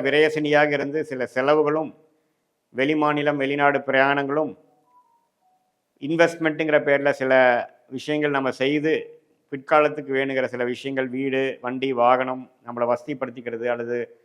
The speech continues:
குழந்தைகளுக்காக செலவு பண்றது, அது மாதிரி சில விஷயங்களும் ஒரு பக்கம் பணம் வந்துட்டு இருந்தாலும் ஒரு பக்கம் செலவுகளும் ஆயிக்கக்கூடிய அமைப்புகள் உண்டு. அதே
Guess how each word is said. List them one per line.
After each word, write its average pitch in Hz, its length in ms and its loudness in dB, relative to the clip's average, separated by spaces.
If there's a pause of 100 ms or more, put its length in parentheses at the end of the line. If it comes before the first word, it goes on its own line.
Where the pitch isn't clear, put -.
(260)
குழந்தைகளுக்காக 139 640 2
செலவு 127 220 0
பண்றது, 120 360 -4
அது 127 140 -2
மாதிரி 147 260 0
சில 135 200 -6
விஷயங்களும் 143 400 -6
ஒரு 123 140 -6
பக்கம் 127 300 -6 (520)
பணம் 131 260 -2
வந்துட்டு 143 260 -6
இருந்தாலும் 139 340 0
ஒரு 123 140 -4
பக்கம் 139 260 -10 (140)
செலவுகளும் 143 500 -4
ஆயிக்கக்கூடிய 117 480 -8
அமைப்புகள் 120 380 -12
உண்டு. 104 180 -12 (1080)
அதே 131 140 -2